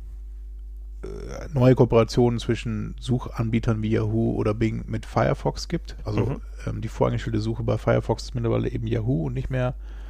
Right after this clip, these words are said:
Speaker 1: Google. Und dadurch ist tatsächlich jetzt erstmalig im Januar zweitausendfünfzehn der Marktanteil von Google oder der Suchanteil im Suchmarkt U S A allerdings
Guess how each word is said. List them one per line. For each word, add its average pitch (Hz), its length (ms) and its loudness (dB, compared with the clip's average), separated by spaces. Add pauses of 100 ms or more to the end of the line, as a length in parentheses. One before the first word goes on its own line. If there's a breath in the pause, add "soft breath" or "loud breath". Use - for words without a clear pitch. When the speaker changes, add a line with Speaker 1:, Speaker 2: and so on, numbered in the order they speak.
(600 soft breath)
Speaker 1:
Google. 160 400 8
Und 135 300 8
dadurch 143 320 8
ist 160 100 -2
tatsächlich 156 460 4
jetzt - 400 0
erstmalig 147 680 6
im 131 100 0
Januar 135 260 2
zweitausendfünfzehn 131 1120 0
der 110 380 6
Marktanteil 117 600 4
von 110 240 -4
Google 131 380 2 (240)
oder 107 180 2
der 101 140 0
Suchanteil 110 800 0 (160)
im 110 280 -4 (140)
Suchmarkt 110 540 -4
U 113 160 2
S 113 100 0
A 113 240 4
allerdings 127 500 -2